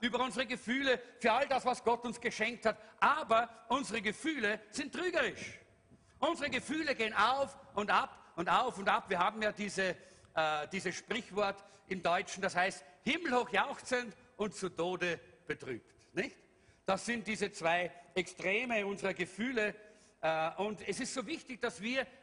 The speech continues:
aber auch wissen, auch wenn wir gar nichts mehr fühlen, dann kann Gott in unserem Leben wunderbare und herrliche Dinge tun. Im Psalm zweiundsechzig neun,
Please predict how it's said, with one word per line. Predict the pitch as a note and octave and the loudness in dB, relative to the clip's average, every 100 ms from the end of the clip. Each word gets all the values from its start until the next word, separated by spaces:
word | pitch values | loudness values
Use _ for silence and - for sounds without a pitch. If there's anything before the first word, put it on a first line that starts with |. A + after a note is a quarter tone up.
| - | 0
aber | G#3 A3+ A3 | 0 2 0
auch | A3 | -2
wissen, | F3+ D4 - G3+ B3+ - - _ | -6 -8 -8 -10 -10 -12 -20 _
auch | E3+ A#3+ C#4 G#3+ | 2 2 0 -2
wenn | B3 A#3+ | -2 -2
wir | A#3 | 2
gar | A3 A#3+ E4 | 2 4 2
nichts | E4 B3+ - | -2 -6 -8
mehr | C4 A#3+ | -6 -4
fühlen, | A#3+ E4 B3+ C3 F2 - _ - _ _ _ _ _ _ _ _ _ _ _ _ _ _ _ _ _ _ | 0 0 -2 -8 -16 -20 _ -20 _ _ _ _ _ _ _ _ _ _ _ _ _ _ _ _ _ _
dann | E3+ E3 | -2 -2
kann | F3 D3 B2 - | -4 -4 -6 -6
Gott | F#3 B3 - - - _ _ _ | -6 -6 -12 -20 -20 _ _ _
in | C#3+ D3+ | -14 -10
unserem | C#3+ C#3+ B2+ A#2 | -10 -10 -14 -14
Leben | A2 A#2 D#3+ F3 D#3+ C#3+ _ _ _ - | -10 -8 -8 -10 -14 -20 _ _ _ -10
wunderbare | D#3+ G#3 F#3 D#3+ C3 B2+ A#2 A2+ - _ | -8 -6 -8 -6 -6 -6 -10 -12 -14 _
und | _ _ _ | _ _ _
herrliche | - A2+ A2+ G#2 G#2+ | -18 -16 -16 -20 -20
Dinge | - - | -20 -20
tun. | _ _ _ _ _ _ _ _ _ _ _ _ _ _ _ _ | _ _ _ _ _ _ _ _ _ _ _ _ _ _ _ _
Im | A2 | -4
Psalm | - E3 F#3+ | 2 2 0
zweiundsechzig | - F3 A3+ G3+ G3 - F3+ | 2 2 2 -2 -4 -4 -6
neun, | D#3+ E3 G#3+ | 0 0 0